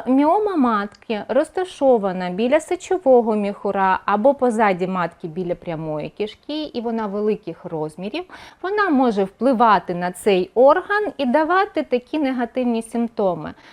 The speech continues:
як, е, закреп, якщо міома розташована між маткою і прямою кишкою великого розміру, або, е, давати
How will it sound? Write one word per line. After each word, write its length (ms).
як, 360
е, 140
закреп, 540
якщо 480
міома 380
розташована 680
між 420
маткою 640
і 180
прямою 460
кишкою 540
великого 520
розміру, 540
або, 320
е, 200
давати 600